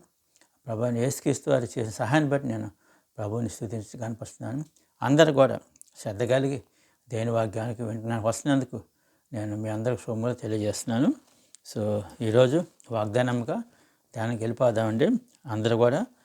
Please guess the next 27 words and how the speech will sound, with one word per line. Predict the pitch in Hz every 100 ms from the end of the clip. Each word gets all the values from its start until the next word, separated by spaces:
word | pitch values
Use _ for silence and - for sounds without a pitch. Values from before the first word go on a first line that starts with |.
| _ -
బైబిల్, | 113 110 113 123 156 -
పెన్ను, | 117 120
పుస్తకం | 127 - -
కలిగి | 135 123 123
ఉండ-, | 117 110 104 - 147
ఉండండి | 107 101
అందరూ | 98 98 107
కూడా. | 110 - -
అందరూ | 120 123
బాగున్నారు | 117 127 139 131
కదా? | 131 170 165 -
ఉదయం | 110 117 117
కాలంలో | 120 127 160
be | 117 117
happy. | 135 135 131
ప్రతిరోజు | 120 113 131 143 143
మీరు | 127 135 180 - _ _ _ -
ఆనందం, | 113 139 139
సంతోషంతో | 135 120 113 123 - 120
ఉండాలి. | 107 107 104
కేవలం | - 120 120 -
పుట్టినరోజునే | 113 135 135 139
కాదు, | 135 113 104 104 _ _ _ _ -
ప్రతిరోజు | 107 131 131 120
కూడా | 131 160 233 - _ -
ఆనందం, | 117 139 151 151
సంతోషం, | 127 120 123